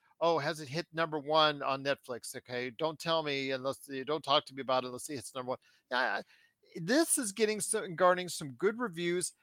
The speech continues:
It might be something that people might wanna play closer to Halloween, but this series is getting a lot of notice regardless of what people are talking about, because it's just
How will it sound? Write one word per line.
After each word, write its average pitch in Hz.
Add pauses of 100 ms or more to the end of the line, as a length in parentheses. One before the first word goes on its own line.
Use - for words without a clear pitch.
(180)
It 147
might 233
be 247
something 220
that 170
people 196
might 175
wanna 160
play 165
closer 196
to 196
Halloween, 170 (300)
but 135
this 302
series 285
is 170
getting 180
a 175
lot 170
of 147
notice 180 (260)
regardless 175
of 151
what 156
people 160
are 143
talking 160
about, 139
because 143
it's 143
just 202